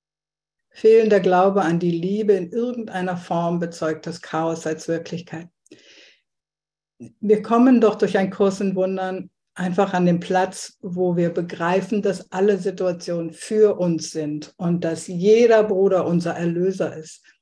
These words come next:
Und deswegen ist es doch, ist doch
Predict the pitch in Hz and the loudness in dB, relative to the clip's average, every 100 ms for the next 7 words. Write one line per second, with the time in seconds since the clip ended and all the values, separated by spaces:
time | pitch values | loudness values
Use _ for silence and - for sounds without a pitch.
0 | _ _ _ _ _ _ _ _ _ _ | _ _ _ _ _ _ _ _ _ _
1 | _ _ _ _ _ _ 208 190 220 214 | _ _ _ _ _ _ -2 4 4 4
2 | 240 220 214 - 233 214 226 - 208 180 | 0 0 -4 -2 -2 -2 -6 -4 -2 -2
3 | - _ _ _ 226 214 208 | -6 _ _ _ -6 -2 -4